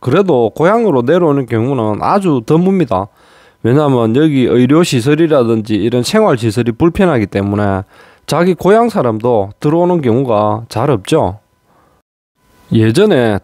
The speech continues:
동네 어르신들이나 할머니, 할아버지들 돌아가시면은 청년회에서 상여를 메고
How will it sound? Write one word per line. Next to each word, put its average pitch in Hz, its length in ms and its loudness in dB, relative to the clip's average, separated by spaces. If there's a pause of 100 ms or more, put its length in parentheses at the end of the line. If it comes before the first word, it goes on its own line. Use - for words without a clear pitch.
동네 139 480 2
어르신들이나 120 1000 0
할머니, 156 440 0
할아버지들 131 600 -2
돌아가시면은 120 960 -2 (520)
청년회에서 160 800 2
상여를 139 500 0
메고 101 520 0